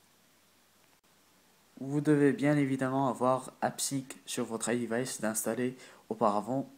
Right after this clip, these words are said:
Euh, sinon, euh, si vous n'avez pas déjà installé AppSync avant, euh, que Aculos supprime leurs sources, vous pouvez tr-, euh, trouver, euh, le même tweak sur cette source-là. Vous n'avez qu'à l'ajouter.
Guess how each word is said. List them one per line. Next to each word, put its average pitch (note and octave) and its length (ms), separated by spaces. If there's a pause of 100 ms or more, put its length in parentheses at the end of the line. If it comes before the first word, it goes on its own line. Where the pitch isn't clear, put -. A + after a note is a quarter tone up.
(100)
Euh, A2 220
sinon, D3 560
euh, B2 120
si C3 220
vous C3 260
n'avez B2+ 240
pas C3+ 300
déjà C3 300
installé A#2+ 400
AppSync B2+ 320 (420)
avant, A2 560
euh, B1 240
que F#2+ 340 (300)
Aculos A#2+ 720
supprime A#2+ 480 (300)
leurs G#2 240
sources, D3+ 400
vous G2+ 100 (100)
pouvez B2 340 (100)
tr-, - 240
euh, A#2+ 40
trouver, C3+ 560 (600)
euh, F#2+ 360 (520)
le C3 120
même C3+ 220
tweak - 460 (400)
sur D3+ 260
cette B2 300
source-là. A#2+ 400
Vous G#2 160
n'avez G#2+ 240
qu'à C3 180
l'ajouter. A2 540